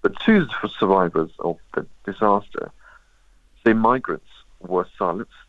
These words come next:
and intimidated by Greek authorities after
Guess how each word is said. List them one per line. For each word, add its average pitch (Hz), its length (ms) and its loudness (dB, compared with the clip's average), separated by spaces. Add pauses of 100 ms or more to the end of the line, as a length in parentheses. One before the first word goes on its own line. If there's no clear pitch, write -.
(720)
and 107 140 -4
intimidated - 680 -4 (140)
by 90 120 2 (120)
Greek 95 280 -8
authorities - 600 0 (840)
after 76 220 -6